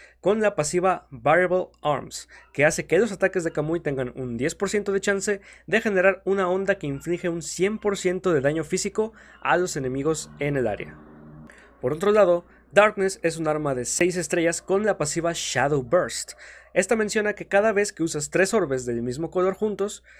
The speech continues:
tu daño físico y oscuro aumenta un veinte por ciento por cinco segundos, y ese tiempo límite se resetea cada vez que repites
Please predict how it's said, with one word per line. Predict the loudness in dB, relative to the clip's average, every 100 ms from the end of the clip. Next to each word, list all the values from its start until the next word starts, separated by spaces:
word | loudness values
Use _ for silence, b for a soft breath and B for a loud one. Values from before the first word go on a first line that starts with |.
| B
tu | 0
daño | 2 2 0
físico | -2 -2 0 0 0
y | 0
oscuro | 0 2 2 2 2
aumenta | -2 -2 -4 -4
un | -4 -2
veinte | -2 -2 -6
por | -8 -8
ciento | -4 -4 -4 -6 B B 0
por | 2 2
cinco | -2 -6 -6 -8
segundos, | -4 -2 0 -2 -8 -14 B B
y | -2 0
ese | 0
tiempo | -2 -2 0
límite | 0 0 -2 -2
se | 0 -2
resetea | 0 -4 0 -2 2
cada | 2 2
vez | 2 -2 -2
que | -2
repites | -2 -6 -4 -4 -4